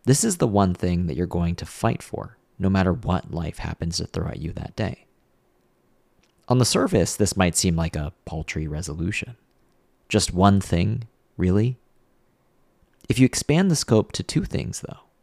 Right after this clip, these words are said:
the chances of neither of them getting done increases. If you increase it to three things, well, the chances become even greater. It's only when you pour your focus into ensuring just one thing gets done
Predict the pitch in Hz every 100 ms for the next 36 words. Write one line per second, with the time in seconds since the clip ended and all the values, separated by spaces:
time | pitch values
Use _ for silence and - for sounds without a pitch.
0 | _ _ _ 104 104 143 170 175 135 104
1 | 87 90 101 131 95 85 82 80 - 76
2 | - - - 107 - _ _ _ - 131
3 | - - - 139 - _ _ _ _ _
4 | _ _ _ _ _ - 117 117 95 92
5 | 82 85 - - 127 180 - - - -
6 | - _ _ _ _ 95 90 87 - 90
7 | 90 85 90 - 80 87 - 82 82 82
8 | 87 117 - 160 _ _ _ _ _ _
9 | _ _ _ _ _ _ - 139 151 180
10 | 226 156 107 - 113 104 95 - 90 85
11 | 85 - - 90 92 90 - 87 87 87
12 | 87 82 - _ - 90 110 123 117 117
13 | 107 98 - - - 87 71 -